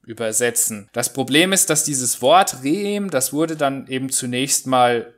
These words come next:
ins Griechische übersetzt von den ersten Übersetzern der Bibel und da haben sie dann das Wort Monoceros benutzt. Oder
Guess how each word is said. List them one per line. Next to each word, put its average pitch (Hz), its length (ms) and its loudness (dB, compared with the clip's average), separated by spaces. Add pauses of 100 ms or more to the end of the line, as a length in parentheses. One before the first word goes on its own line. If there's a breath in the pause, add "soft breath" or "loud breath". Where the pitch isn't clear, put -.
(220)
ins 120 240 -4
Griechische 214 580 -2
übersetzt 208 580 0
von 170 140 -2
den 165 160 -2
ersten 170 600 -6
Übersetzern 165 800 -2
der 160 140 0
Bibel 175 500 -4
und 135 380 -6
da 131 180 4
haben 139 240 2
sie 135 140 -6
dann 131 200 0
das 127 220 -2
Wort 123 300 2
Monoceros 120 1120 -2
benutzt. 110 760 -8 (420 loud breath)
Oder 139 680 2